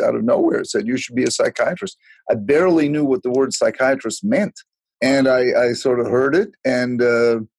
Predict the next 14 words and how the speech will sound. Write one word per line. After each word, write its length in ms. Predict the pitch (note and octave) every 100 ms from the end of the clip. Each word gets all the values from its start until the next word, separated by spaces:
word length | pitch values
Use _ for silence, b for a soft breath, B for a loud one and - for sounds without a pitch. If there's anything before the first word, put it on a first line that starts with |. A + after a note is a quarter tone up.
| _
I 120 | B2 B2+
did 240 | D3+ D#3+
what 200 | C#3+ C#3+
I 120 | C3
guess 340 | C3 D3+ - -
most 400 | A#2+ D3 C#3+ -
kids 260 | - D3 -
would 140 | C#3
do. 240 | B2+ G#3 D3+
I 60 |
sort 260 | A2 A#2+ A#2
of 120 | A2
said, 300 | - A#2 G2+ -
"Oh," 320 | G3+ D#4+ -